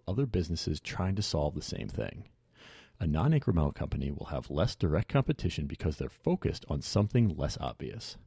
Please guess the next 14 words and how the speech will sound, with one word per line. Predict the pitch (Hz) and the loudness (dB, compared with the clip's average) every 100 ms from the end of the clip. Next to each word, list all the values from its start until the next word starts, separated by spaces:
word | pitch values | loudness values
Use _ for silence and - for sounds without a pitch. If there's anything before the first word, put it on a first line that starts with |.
| _ _ - - - _ | _ _ -20 -20 -20 _
This | - 147 | 0 6
means | 113 104 87 | 8 10 8
that | 76 | 2
non-incremental | 69 71 127 135 131 117 78 | 0 2 2 2 4 6 4
markets | 65 60 - - | 2 -2 -4 -6
look | - 92 - | 2 2 2
smaller | - 65 - 69 | -2 -4 -2 -2
than | 87 - | -2 -2
incremental | 78 - 78 131 78 | -4 -2 2 4 4
ones | 64 65 | 0 -4
at | - | -2
first, | - 160 - - - - - | 2 2 2 -10 -14 -18 -2
but | - | 0
the | - | 0